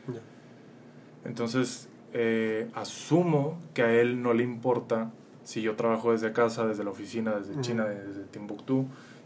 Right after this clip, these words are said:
Speaker 2: siempre y cuando las, pues, las responsabilidades se lleven a cabo.
Speaker 1: Ujú.
Speaker 2: Eh, entonces, con ese pequeño y ligero contexto, pues,
Speaker 1: Sigue-,
Speaker 2: o sea, no
Speaker 1: sigues igual.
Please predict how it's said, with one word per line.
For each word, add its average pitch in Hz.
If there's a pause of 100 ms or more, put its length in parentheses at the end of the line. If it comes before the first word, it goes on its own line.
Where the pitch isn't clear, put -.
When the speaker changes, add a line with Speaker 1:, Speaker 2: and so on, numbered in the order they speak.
Speaker 2:
siempre 110
y -
cuando 104
las, 104 (1160)
pues, 151
las 135
responsabilidades 113
se 117
lleven 107
a 107
cabo. 113 (520)
Speaker 1:
Ujú. 135 (600)
Speaker 2:
Eh, 113
entonces, 117
con 120
ese 127
pequeño 139
y 110
ligero 117
contexto, 131 (720)
pues, - (160)
Speaker 1:
Sigue-, -
Speaker 2:
o -
sea, 117
no 113
Speaker 1:
sigues 117
igual. 107